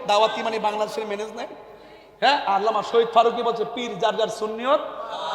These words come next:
আমি বলছি মাইনাস নয় মেনেজ চাই, যদি আপনার এক হন তাইলে আমি আসি, যদি না হন তাইলে আমি নাই। এক হইছে মুরব্বীরা আমার খেদমতের জন্য পাশে রাখছে, আমি গেছি। মারহাবা জোরে কর। এ থেকে আপনার বেজার হইছে? আল্লাহর ওয়াস্তে এবার সুন্নিদের সিদ্ধান্ত হবে এক,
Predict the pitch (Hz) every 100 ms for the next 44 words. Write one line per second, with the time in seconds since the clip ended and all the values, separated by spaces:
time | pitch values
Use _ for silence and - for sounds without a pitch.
0 | - - - - 196 240 233 220 220 240
1 | 247 - 233 214 214 - - 185 190 226
2 | 226 226 220 233 233 - 233 - 220 214
3 | 202 190 - 185 180 196 220 220 233 226
4 | 202 196 185 175 156 - - - - 214
5 | 220 - 214 214 208 202 190 185 180 180
6 | 175 190 175 190 180 175 175 - 170 165
7 | - 147 147 139 139 - 123 - - 165
8 | 156 160 147 156 143 131 - - - -
9 | - - - 190 247 226 233 247 202 240
10 | 254 269 262 320 359 294 - - - -
11 | - - - - - - - 214 214 214
12 | 208 208 214 202 202 196 - 208 202 202
13 | 214 170 196 190 190 196 190